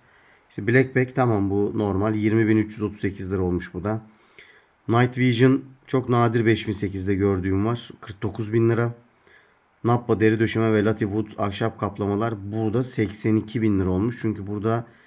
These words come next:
e, aracın boyutu uzadığı için yani daha uzun bir araç büyük ihtimal ondan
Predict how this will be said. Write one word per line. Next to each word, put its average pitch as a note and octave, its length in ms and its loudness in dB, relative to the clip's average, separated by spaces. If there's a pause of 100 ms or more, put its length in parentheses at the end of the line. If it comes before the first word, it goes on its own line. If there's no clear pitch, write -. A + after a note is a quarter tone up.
(440)
e, F2+ 60 -4 (400)
aracın G#2 480 2
boyutu G#2 360 0
uzadığı G#2+ 460 0
için A2 440 -2
yani F2+ 260 -2
daha G2+ 400 -2
uzun G2 320 -2
bir G2 60 2
araç G#2+ 520 -2
büyük G#2 180 -6
ihtimal G#2+ 260 -2
ondan G#2+ 400 0